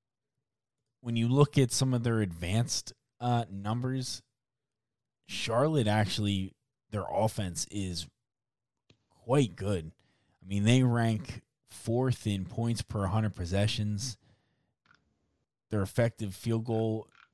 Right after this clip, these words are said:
percentage is one of the highest in the league. The amount of turnovers they give up as a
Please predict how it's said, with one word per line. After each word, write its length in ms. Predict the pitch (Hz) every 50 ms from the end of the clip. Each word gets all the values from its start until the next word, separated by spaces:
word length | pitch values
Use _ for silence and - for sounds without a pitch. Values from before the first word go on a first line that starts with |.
| _ -
percentage 600 | - 113 101 - - 110 110 110 107 104 101 -
is 300 | 98 90 87 87 85 87
one 160 | 98 107 113
of 60 | 107 92
the 80 | 92
highest 420 | 82 - 101 101 107 110 - - -
in 60 | 98
the 80 | 85
league. 440 | 85 87 92 92 95 101 107 113 101 - _ _ _ _ _ _ _ _ _ _ _ _ _ _ _ _ _ _ _ _ _ _ _ _ _ _ _ _ _ _ _ _ _ _ _ _ _ _ _ _ - - _ _ _ _ _ _ _ _ _ _ _ _ _ _ _ _ _ _ _ _ _ _ _ _ _ _ -
The 80 | 98
amount 220 | 107 117 117 110 98
of 80 | 95
turnovers 580 | - - - 120 117 117 117 117 120 123 120 113
they 120 | 120 113
give 240 | 113 120 123 113 113
up 220 | 120 131 147 - _ _ _ _ _ _ _ _ _ _ _ _ _ _ _ _ _ _ _ _ _ _ _ _ - - 90 _ _ _ _ _ _ _ - - - _ _ _ _ _ _ -
as 240 | 110 113 110 98 104
a 80 | 98